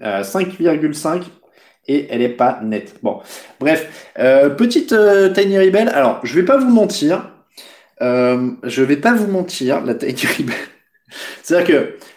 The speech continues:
les, les, les I P A aux agrumes, je suis moyen de base. Donc, il me restait celle-là à tester. Euh, le nez à l'ouverture, je l'ai trouvé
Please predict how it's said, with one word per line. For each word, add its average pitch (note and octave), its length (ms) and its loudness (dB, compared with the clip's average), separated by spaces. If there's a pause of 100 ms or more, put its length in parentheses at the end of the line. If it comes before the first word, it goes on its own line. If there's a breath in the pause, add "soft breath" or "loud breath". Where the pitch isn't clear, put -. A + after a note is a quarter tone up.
(140 loud breath)
les, B2+ 140 0 (120)
les, B2+ 240 2
les B2+ 380 2
I F3+ 60 2
P F3+ 520 4
A C#3 60 -4
aux C3+ 180 2
agrumes, D#3 520 2 (1300)
je - 80 -14
suis - 160 -8
moyen C#3 540 2
de C3+ 120 2
base. - 340 -4 (180)
Donc, A2 280 -10
il - 20 -10
me B2+ 60 -2
restait D3+ 200 -2
celle-là F3 240 2
à D#3+ 60 0
tester. - 720 -4 (640 loud breath)
Euh, G2 500 0 (460)
le D3 280 4
nez F3 420 2
à C3 80 -2
l'ouverture, D#3+ 800 0 (640)
je A#2+ 160 -8
l'ai A#2+ 80 -2
trouvé C3 280 -2